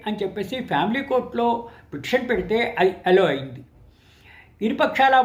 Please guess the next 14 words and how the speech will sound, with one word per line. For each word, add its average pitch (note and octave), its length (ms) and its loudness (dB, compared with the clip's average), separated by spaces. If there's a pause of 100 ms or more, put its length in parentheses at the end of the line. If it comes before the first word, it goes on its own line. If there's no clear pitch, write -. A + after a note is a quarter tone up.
వాదనలు C4+ 420 2
విన్న G#3+ 180 -6 (100)
ఫ్యామిలీ G#3 380 -4
కోర్టు G#3+ 300 -6 (280)
నిర్ధారణకు A#3+ 540 2
వచ్చింది, A3+ 380 -6 (320)
కరెక్టే, A#3+ 500 0 (360)
ఈమెకి A3 340 -2
మెంటల్ G#3 380 0
డిజార్డర్ A3+ 440 2
ఉంది, A#3+ 220 -4 (260)
ఇది F#3 180 -6 (120)
దాచి B3+ 380 2 (320)
పెళ్లి B3 220 -2